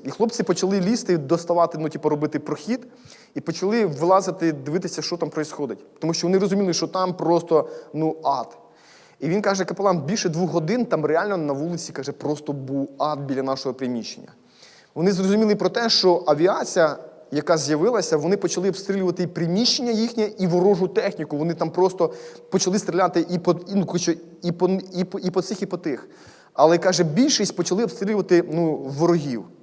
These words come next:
їхніх. Вся техніка, каже, просто все палало, каже, все просто там, каже, нереально, що там було. Але суть в тому, що, е, вони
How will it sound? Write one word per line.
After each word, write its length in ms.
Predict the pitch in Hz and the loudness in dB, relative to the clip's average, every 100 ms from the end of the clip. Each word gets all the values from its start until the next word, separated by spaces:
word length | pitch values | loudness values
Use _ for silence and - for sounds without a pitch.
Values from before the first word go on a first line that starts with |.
| - 110 123 | -20 -16 -10
їхніх. 440 | 127 117 - 113 - _ | -8 -8 -10 -18 -20 _
Вся 200 | - 175 | -6 -2
техніка, 280 | 165 190 147 | 0 -2 -2
каже, 180 | 156 147 | -2 -2
просто 240 | 160 160 | -4 -6
все 220 | 147 - | -4 -4
палало, 480 | - 160 151 135 117 | 0 4 8 8 6
каже, 220 | 117 113 123 | 0 -8 -10
все 420 | - - 180 190 185 | -10 -6 -2 -2 -2
просто 320 | - 165 165 147 | -2 0 0 -2
там, 180 | 147 - - - | -4 -4 -16 -12
каже, 180 | - 143 | -8 -4
нереально, 320 | 151 156 156 | 0 0 0
що 120 | 135 131 | -4 -8
там 140 | 131 | -6
було. 260 | 120 113 110 - - - - | -4 -6 -8 -18 -20 -20 4
Але 260 | 143 165 | 6 8
суть 220 | 170 233 - | 4 -2 0
в 40 | |
тому, 220 | 254 240 | 2 4
що, 420 | 202 - 190 160 - - - - _ _ _ - - | 4 6 4 4 -4 -18 -20 -20 _ _ _ -18 0
е, 640 | 151 147 143 139 135 131 127 - - 127 131 | 6 8 10 10 8 6 -2 -10 -12 -12 -4
вони 220 | 156 185 | 2 4